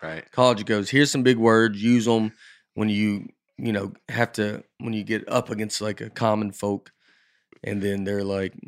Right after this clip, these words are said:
Speaker 2: you know, they
Speaker 1: And don't give
Speaker 2: question
Speaker 1: 'em a chance to pick it apart like you did.
Speaker 2: Yeah, don't let 'em question it.
Speaker 1: Mm-hmm.
Speaker 2: And so here's, you know,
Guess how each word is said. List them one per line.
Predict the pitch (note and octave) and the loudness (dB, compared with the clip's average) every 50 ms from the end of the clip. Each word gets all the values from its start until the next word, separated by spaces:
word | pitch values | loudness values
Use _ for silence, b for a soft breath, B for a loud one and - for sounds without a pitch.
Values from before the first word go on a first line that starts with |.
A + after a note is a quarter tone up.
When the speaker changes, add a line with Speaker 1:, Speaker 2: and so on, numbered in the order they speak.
| - - - - | -16 -16 -14 -12
Speaker 2:
you | C#3+ A2+ | -10 -8
know, | G2+ G2 G2+ G2+ | -8 -8 -10 -10
they | G#2 G2+ G2+ G2 | -8 -8 -8 -8
Speaker 1:
And | - - F2 - - F#2+ F#2 F2 | -8 -10 -14 -14 -14 -12 -2 2
don't | B2 A#2 G#2+ F2 | 4 4 4 4
give | A2+ G#2+ | 4 4
Speaker 2:
question | G#2+ | 4
Speaker 1:
'em | G#2+ G#2+ G#2+ | 4 4 2
a | |
chance | G#2 - - A2 A2+ A2 - - | 2 2 2 2 2 0 -2 -4
to | G#2 - | -4 -2
pick | - G#2+ - - | -2 0 2 2
it | G2 | 2
apart | F#2+ - - A#2+ C3+ A#2+ - F2 | 2 4 4 4 4 4 2 -2
like | F2 F2 - - | -8 -8 -8 -8
you | B2+ C#3 | -10 -8
did. | C3 A2+ G#2+ - - - - | -8 -10 -12 -12 -14 -16 -4
Speaker 2:
Yeah, | - B2+ C#3 C3+ G#2+ F#2+ A#2 C3+ A#2+ | 2 4 6 6 6 2 -2 -2 2
don't | C3+ C3+ C3+ | 4 6 6
let | C#3 C3+ | 6 6
'em | C3 A#2 | 4 4
question | - - C3 B2+ A#2+ - - G#2 G2+ | 4 4 4 4 4 0 -4 -10 -12
it. | - - _ - | -12 -14 _ -8
Speaker 1:
Mm-hmm. | F#2 F#2 F2 F2+ F#2+ G2 | -6 -6 -4 -4 -6 -6
Speaker 2:
And | A2+ A2+ | -6 -2
so | - A#2+ A2 | 0 2 4
here's, | A2 A2 A2+ A2 G#2+ - | 4 4 4 2 0 -4
you | - - A#2 A2+ | -6 -4 -2 -2
know, | G2 F#2+ G2+ | -2 -4 -6